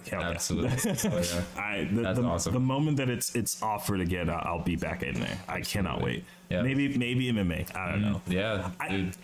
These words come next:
Speaker 1: I have a question for you though,
Speaker 2: Yeah.
Speaker 1: about, 'cause some of the stuff that I've,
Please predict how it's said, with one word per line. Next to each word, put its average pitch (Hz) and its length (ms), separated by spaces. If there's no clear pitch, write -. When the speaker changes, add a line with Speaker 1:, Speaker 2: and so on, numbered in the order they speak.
Speaker 1:
I - 60
have 247 160
a 240 60
question - 400
for 120 120
you 101 60
though, - 280
Speaker 2:
Yeah. 98 200
Speaker 1:
about, 110 400
'cause 135 180
some - 360
of 139 180
the 107 320
stuff - 360
that 104 100
I've, 98 360